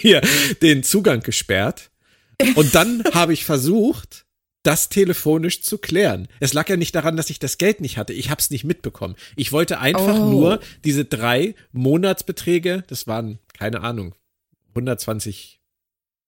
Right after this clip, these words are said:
Speaker 1: Mark? Waren, waren wir, waren wir noch in der, in der D-Mark-Phase, ne? Müsste eigentlich stimmen, ja. Ähm,
Speaker 2: Ja, knapp.
Speaker 1: Knapp. Ähm, wollte ich einfach nur bezahlen. Und eine neue, eine neue
Speaker 2: <laughs>
Speaker 1: Einzugsermächtigung.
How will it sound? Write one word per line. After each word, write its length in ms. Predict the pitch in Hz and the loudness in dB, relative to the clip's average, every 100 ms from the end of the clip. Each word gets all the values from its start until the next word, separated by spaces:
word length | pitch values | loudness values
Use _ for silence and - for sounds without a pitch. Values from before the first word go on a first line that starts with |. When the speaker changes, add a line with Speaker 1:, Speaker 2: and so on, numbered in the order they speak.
| _ | _
Speaker 1:
Mark? 400 | 95 113 220 - _ _ _ _ | -8 -6 -8 -14 _ _ _ _
Waren, 280 | 107 110 117 | -8 -8 -8
waren 160 | 110 117 | -6 -6
wir, 120 | 120 | -4
waren 180 | 113 135 | -2 -2
wir 80 | 143 | -4
noch 160 | 135 120 | -4 -6
in 120 | 127 | -4
der, 180 | 120 139 | -4 -4
in 100 | 123 | -4
der 140 | 123 | -4
D-Mark-Phase, 720 | 110 143 107 90 - 90 90 | -2 -4 -4 -8 -10 -10 -8
ne? 180 | 101 151 | -10 -12
Müsste 320 | 131 135 - 131 | -8 -6 -4 -4
eigentlich 220 | 139 127 | -6 -6
stimmen, 240 | - 95 | -6 -6
ja. 280 | 92 104 170 - - - - - | -6 -6 -6 -8 -20 -18 -14 0
Ähm, 260 | 131 135 | 2 4
Speaker 2:
Ja, 200 | 160 170 | 2 0
knapp. 400 | 190 - 175 220 | -2 -2 -2 -2
Speaker 1:
Knapp. 320 | - 135 156 - _ _ | -2 0 -2 -6 _ _
Ähm, 420 | - 135 131 131 131 _ _ - _ | 0 0 2 -4 -8 _ _ -18 _
wollte 260 | - 151 175 | 0 2 2
ich 80 | 147 | 2
einfach 260 | 160 202 | 2 2
nur 140 | 175 190 | 4 4
bezahlen. 480 | 180 - 262 110 117 _ _ _ _ _ | 4 2 0 0 -6 _ _ _ _ _
Und 360 | - - - 175 | 2 4 6 6
eine 120 | 175 160 | 4 2
neue, 380 | 156 165 175 | 4 4 4
eine 120 | 160 151 | 2 0
neue 240 | 156 175 | 2 2
Speaker 2:
<laughs> 20 | |
Speaker 1:
Einzugsermächtigung. 1000 | 165 220 262 233 147 120 120 - 117 104 | 2 0 -2 0 2 2 0 -2 -6 -6